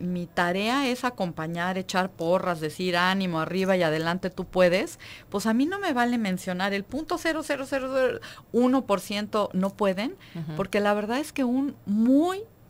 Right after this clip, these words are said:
Speaker 1: muy altísimo porcentaje de mamás claro que pueden.
Speaker 2: Hablemos de la,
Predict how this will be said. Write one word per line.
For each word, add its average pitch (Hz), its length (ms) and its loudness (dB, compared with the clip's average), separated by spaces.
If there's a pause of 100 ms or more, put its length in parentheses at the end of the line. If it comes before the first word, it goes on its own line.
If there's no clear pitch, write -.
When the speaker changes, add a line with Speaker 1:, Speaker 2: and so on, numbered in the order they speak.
(140)
Speaker 1:
muy 247 460 6
altísimo 202 640 -4
porcentaje 185 560 -6
de 196 80 -4
mamás 180 460 -4 (240)
claro 220 300 -2
que 226 100 -4
pueden. 156 380 -4 (360)
Speaker 2:
Hablemos 349 400 6
de 359 80 4
la, 214 600 6